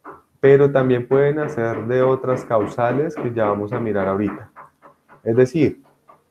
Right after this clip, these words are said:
el hecho de que haya incapacidad,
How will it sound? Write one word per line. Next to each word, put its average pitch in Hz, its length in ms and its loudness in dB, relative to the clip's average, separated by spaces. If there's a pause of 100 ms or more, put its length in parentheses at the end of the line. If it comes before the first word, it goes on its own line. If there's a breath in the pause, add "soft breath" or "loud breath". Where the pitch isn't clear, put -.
(180)
el 131 160 6
hecho 131 260 4
de 156 120 0
que 156 100 -2
haya 117 540 0 (960)
incapacidad, 117 1040 0